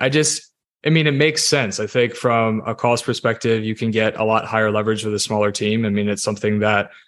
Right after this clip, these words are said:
I'm investing in at Secure Vision. I do sort of wonder,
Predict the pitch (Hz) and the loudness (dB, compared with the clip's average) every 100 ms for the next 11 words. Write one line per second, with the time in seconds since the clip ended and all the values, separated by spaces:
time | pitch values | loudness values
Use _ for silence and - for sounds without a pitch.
0 | _ _ - 110 107 117 120 - 135 143 | _ _ -6 -2 0 0 0 0 2 2
1 | 170 - 110 104 - 104 113 107 110 113 | 0 -2 -4 -2 -4 -4 -2 0 0 0
2 | 104 104 _ _ _ _ _ _ - 131 | -2 -4 _ _ _ _ _ _ -2 2
3 | 165 175 175 127 110 123 123 117 113 110 | 2 2 2 0 0 0 2 2 2 -2